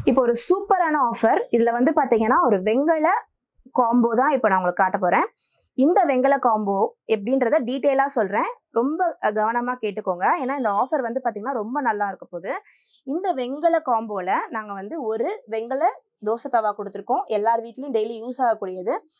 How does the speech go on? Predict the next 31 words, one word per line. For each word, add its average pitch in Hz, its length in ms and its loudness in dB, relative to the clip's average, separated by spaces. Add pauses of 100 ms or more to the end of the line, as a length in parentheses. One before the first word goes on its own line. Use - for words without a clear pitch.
(260)
அடுத்து 339 380 0 (220)
வெங்கல 294 320 0 (100)
சப்பாத்தி 262 400 0
தவா 226 220 2
கொடுத்துருக்கோம். 214 500 -4
டெய்லி, 240 200 -4
டெய்லி 240 120 -8
நம்ம 262 200 -4
சப்பாத்தி 220 400 -2
போடுறதுக்கு 214 640 -4
எல்லா 240 280 0
மல்டிபர்பஸ் 233 640 -6
தவாவா 220 280 2
நீங்க 226 140 -12
இதை 190 120 -12
யூஸ் 208 180 -10
பண்ணிக்கலாம். 190 440 -4 (520)
இப்போ 392 360 -2
இதுல 247 180 2
மூணாவது 359 420 0
பீஸ், 214 280 -8
இது 214 120 -10
வந்து 269 200 -4
த்ரீ 330 240 -4
பீஸ் 311 240 -4
காம்போ. 196 360 -4 (220)
இதுல 233 180 0
மூணாவது 381 440 -2
பீஸ் 269 200 -10
வந்து 247 240 -4
பாத்தீங்கன்னா, 208 440 -4